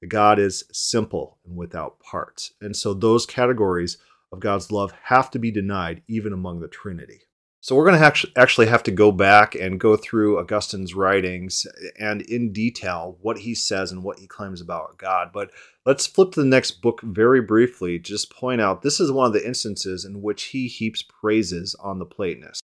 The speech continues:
Those Platonists are the closest to true religion in Augustine's mind. I remember, uh, his friend says, "Hey, Augustine,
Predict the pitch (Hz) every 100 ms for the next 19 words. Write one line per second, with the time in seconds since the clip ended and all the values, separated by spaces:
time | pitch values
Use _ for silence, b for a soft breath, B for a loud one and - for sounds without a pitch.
0 | _ 98 165 165 170 160 117 98 - -
1 | - 113 107 - 131 127 123 98 90 -
2 | - 98 95 - 107 101 95 92 98 90
3 | 87 87 104 90 90 95 87 85 85 82
4 | 92 90 - - - - 110 117 131 123
5 | 101 92 113 107 101 113 104 - 131 123
6 | 113 98 90 - 131 95 b b b 101
7 | 127 143 - 98 90 87